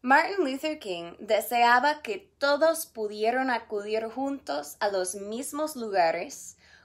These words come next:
compartir el pan y amarse los unos a los otros en paz. Como él luchó tanto por la libertad y ayudó a muchos a lo-, a lograrla, todos nosotros lo honramos en un día especial,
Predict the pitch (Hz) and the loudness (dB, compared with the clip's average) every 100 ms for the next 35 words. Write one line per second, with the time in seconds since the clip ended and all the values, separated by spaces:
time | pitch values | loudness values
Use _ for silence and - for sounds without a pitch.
0 | - 226 226 226 226 233 254 269 - 202 | 0 0 4 4 4 -2 -4 -2 0 0
1 | 190 - 254 262 262 294 302 - 208 196 | 0 0 4 6 6 2 -4 -2 -2 0
2 | 214 233 254 254 277 262 202 196 - 226 | 2 2 2 -2 -6 -2 -2 -4 -6 -4
3 | 254 294 - 196 185 180 - 214 - 240 | -4 -6 -6 -6 -4 -6 -4 -4 -4 -8
4 | 233 175 175 - - - - - _ _ | -8 -10 -10 -10 -10 -12 -16 -16 _ _
5 | _ _ _ 240 240 269 269 320 415 403 | _ _ _ 4 6 8 6 6 0 -2
6 | - 214 208 - 247 285 294 - 180 202 | -4 -4 -4 2 2 2 0 -2 -4 -2
7 | 190 185 180 220 277 302 - 196 214 - | 0 2 2 0 -2 -2 0 0 0 -4
8 | 190 185 285 220 262 262 247 320 359 349 | -2 0 0 2 4 4 2 -2 -2 -4
9 | 349 294 233 214 - - 208 208 208 196 | -4 -4 -2 -4 -4 -6 -4 -4 2 4
10 | 175 165 165 269 _ _ _ _ _ _ | 4 2 -8 -10 _ _ _ _ _ _
11 | 262 254 294 320 285 269 220 180 - 226 | 2 4 2 0 -4 -4 0 0 -2 -4
12 | - - - 190 180 185 190 208 240 254 | -4 -10 -8 -2 -2 -2 -4 2 2 4
13 | 220 180 - 196 185 185 190 233 254 294 | 0 -4 -8 -8 -8 -8 -10 0 2 2
14 | 294 - 190 - - - - | -2 -6 -6 -6 -6 -6 -6